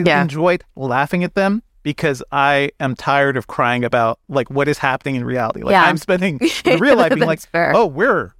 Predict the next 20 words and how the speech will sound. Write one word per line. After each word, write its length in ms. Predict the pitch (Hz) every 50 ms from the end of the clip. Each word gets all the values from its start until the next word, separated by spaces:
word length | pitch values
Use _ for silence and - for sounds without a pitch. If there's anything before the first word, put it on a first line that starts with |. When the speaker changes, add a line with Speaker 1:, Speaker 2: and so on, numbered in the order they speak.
| -
Speaker 2:
we're 280 | - 135 185 233 208 165
due." 560 | 127 110 110 117 - - 151 170 156 120 - - - _ _ _ _ _
We 160 | 143 180 214
are 100 | 208 175
just 180 | 139 151 - -
kind 260 | - - 175 175 170
of 80 | 160 139
like, 260 | 147 143 131 - - _ - - _ _ _ _ _ - - _ _ _
you 120 | 156 175 175
got 160 | 190 180 151
Musk 280 | 147 175 214 - - 214
over 180 | 190 160 165
there. 300 | 139 135 127 127 120 120 143
You've 160 | 151 151 143
got 180 | 180 165 156
the 60 | 170 -
politicians, 460 | 165 175 175 180 185 175 170 190 160
like, 140 | 165 131 -
who 160 | - 175 160
are 180 | 156 151 131